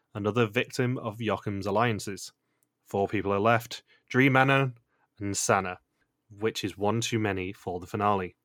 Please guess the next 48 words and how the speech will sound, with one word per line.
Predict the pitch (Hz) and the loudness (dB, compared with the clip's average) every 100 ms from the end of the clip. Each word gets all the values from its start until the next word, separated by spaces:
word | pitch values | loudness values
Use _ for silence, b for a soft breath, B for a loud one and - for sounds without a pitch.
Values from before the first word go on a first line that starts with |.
| _ _ _ | _ _ _
To | - | -8
leave | 98 107 107 | -2 0 2
now | 110 113 | 2 2
before | 110 117 110 | 0 0 0
the | |
finale | - 117 117 113 | 0 2 2 2
would | 113 | 0
be | 104 | -2
devastating, | 131 135 - 139 135 139 - | -2 0 0 0 0 -4 -4
but | 120 | -4
it's | 113 | -4
gonna | - 165 | -2 0
be | 156 | 0
a | |
big | 180 220 | 0 -2
surprise | - 123 | 2 2
to | 117 | 2
the | 113 | 2
other | 123 | 2
two | 117 120 | 2 0
who | 107 | 0
make | 107 185 | 0 -2
the | - | -4
finale | 120 110 107 113 113 b _ | -2 0 2 2 0 b _
when | 107 | -6
they | 104 | -4
find | - 117 110 | 0 2 2
out | 107 | 0
what | 113 107 | 0 -2
went | 113 123 | -2 -2
on | 135 | -2
behind | 123 107 104 | 0 0 0
their | 101 | -2
backs, | 117 151 - - - _ _ | 2 2 2 -6 -14 _ _
and | 156 | -4
sometimes | - 190 - 107 101 104 - | -2 -4 0 0 0 -8 -12
in | - 113 | -10 -6
front | 104 87 | -4 -4
of | 92 | -6
their | 90 90 | -4 0
eyes. | 104 90 - - _ _ _ _ _ - | 0 -2 -8 -18 _ _ _ _ _ -16
And | 90 | -10
the | |
episode | 90 - 104 | -8 -4 -2
title | - 107 120 117 | 0 -2 -2 -4
is | 135 131 | -4 -4
Window | 143 104 120 175 135 117 | -8 0 2 4 4 4
Language. | 104 98 90 90 - - - | 2 -2 -6 -8 -4 -4 -6